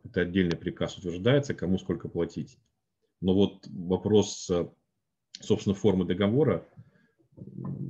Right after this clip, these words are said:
он, ну, с-, э, то есть у нас, хочу сказать, что у нас есть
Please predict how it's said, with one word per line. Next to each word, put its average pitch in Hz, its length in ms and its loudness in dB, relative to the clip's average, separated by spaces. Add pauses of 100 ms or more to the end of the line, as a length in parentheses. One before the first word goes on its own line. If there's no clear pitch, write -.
(160)
он, 95 320 2
ну, 101 200 2
с-, - 120 -12
э, 101 200 -2 (100)
то 110 240 2
есть - 140 -4
у 117 120 4
нас, 127 140 8
хочу 123 200 2
сказать, - 240 4
что - 120 0
у 107 40 6
нас - 100 -4
есть - 360 0